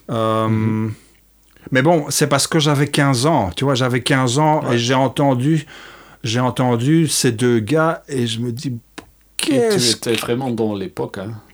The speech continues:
Speaker 2: Jaco,
Speaker 1: Oh.
Speaker 2: Jaco, il vis-, il vivait encore ?
Speaker 1: Non, il
Speaker 2: Non.
Speaker 1: était tout juste mort. Il est mort en quatre-vingt-six.
Speaker 2: Mhm.
Speaker 1: Donc, j'avais pas quinze ans, j'avais dix-huit. Mais bon, avant ça, il y avait un autre tandem, c'est Moutsar, dont on a parlé tout à l'heure.
Speaker 2: En Belgique,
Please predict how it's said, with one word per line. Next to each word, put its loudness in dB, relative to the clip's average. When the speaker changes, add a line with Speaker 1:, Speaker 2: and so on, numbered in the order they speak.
Speaker 2:
Jaco, -4
Speaker 1:
Oh. -14
Speaker 2:
Jaco, -2
il 4
vis-, -4
il -4
vivait -6
encore ? -4
Speaker 1:
Non, 4
il 6
Speaker 2:
Non. 2
Speaker 1:
était 2
tout -2
juste -4
mort. 2
Il 4
est 4
mort 4
en 2
quatre-vingt-six. 0
Speaker 2:
Mhm. -8
Speaker 1:
Donc, 0
j'avais 2
pas 0
quinze -2
ans, -2
j'avais -2
dix-huit. -2
Mais 2
bon, 2
avant 0
ça, 4
il 4
y 4
avait 2
un 2
autre 2
tandem, 0
c'est 0
Moutsar, 0
dont -2
on -2
a -2
parlé 0
tout -8
à 0
l'heure. 0
Speaker 2:
En -4
Belgique, -4